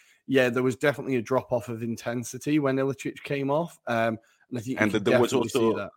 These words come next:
Speaker 2: th-, there also was an offensive play with Zapata. Uh, Muriel gave him a, a ball that was a bit too short, and then
Speaker 1: Mm-hmm.
Speaker 2: Zapata was kind of caught, caught up by the defenders, and he had to pass it back to Muriel. That could have been the three one.
Speaker 1: Mm-hmm.
Speaker 2: And you don't wanna fuck around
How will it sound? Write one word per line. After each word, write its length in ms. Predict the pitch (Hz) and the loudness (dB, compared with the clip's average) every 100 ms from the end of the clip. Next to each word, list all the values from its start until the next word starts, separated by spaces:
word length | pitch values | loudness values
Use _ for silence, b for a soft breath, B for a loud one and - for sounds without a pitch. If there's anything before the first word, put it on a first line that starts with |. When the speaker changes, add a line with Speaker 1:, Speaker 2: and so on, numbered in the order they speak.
| 98 | -10
Speaker 2:
th-, 100 | 107 | 0
there 100 | 107 | 4
also 260 | 110 117 117 | 4 2 0
was 220 | 110 104 | 0 2
an 80 | 98 | 0
offensive 500 | 90 104 95 92 - | 0 0 0 -4 -2
play 220 | 98 87 | 2 2
with 200 | 80 78 | 2 2
Zapata. 560 | - - 104 98 101 95 B B B | 2 6 6 6 6 4 B B B
Uh, 280 | 82 85 85 | 4 6 6
Muriel 400 | 87 98 104 101 | 4 4 4 4
gave 200 | 87 95 | 4 2
him 340 | 87 90 87 82 - | 2 2 0 -2 -2
a, 240 | 90 85 - 101 | 0 0 -4 -10
a 60 | 92 | -4
ball 320 | 80 98 104 | 2 2 2
that 100 | 95 | 0
was 180 | 101 92 | -2 -2
a 40 | |
bit 260 | 85 101 - | -4 -6 -4
too 120 | 107 | -8
short, 500 | - - 110 117 117 - | -6 0 4 4 2 -2
and 140 | 92 | 0
then 200 | 87 92 | 2 2
Speaker 1:
Mm-hmm. 120 | 90 90 | 2 0
Speaker 2:
Zapata 300 | 95 87 87 | 0 0 0
was 180 | 85 | -2
kind 220 | - 85 85 | -2 0 0
of 220 | 80 - | 0 -2
caught, 260 | - 90 - 73 78 104 | 0 0 0 -10 -16 -10
caught 180 | - 82 | 0 2
up 200 | 85 78 | 2 0
by 120 | 76 | -2
the 100 | 80 | -4
defenders, 580 | 76 - 82 80 80 - | -6 -2 0 0 -2 -2
and 120 | 76 | -2
he 20 | |
had 140 | 78 73 | -2 -4
to 60 | - | -4
pass 240 | 82 - | -4 -2
it 100 | 85 | -2
back 180 | 76 76 | -2 -2
to 80 | 82 | -4
Muriel. 360 | 82 80 78 76 | -2 2 0 0
That 180 | 78 | -2
could 120 | 80 80 | -2 -4
have 140 | 71 | -4
been 120 | 82 | -4
the 80 | 76 | -4
three 280 | - - 90 | -8 -4 -2
one. 400 | 87 95 98 95 B B B | 2 4 2 0 B B B
Speaker 1:
Mm-hmm. 200 | 92 95 | -16 -12
Speaker 2:
And 100 | 92 | -8
you 60 | |
don't 100 | 117 | -2
wanna 200 | 123 127 | -2 -2
fuck 280 | 117 123 123 | -2 -4 -4
around 320 | 120 123 123 | -2 0 0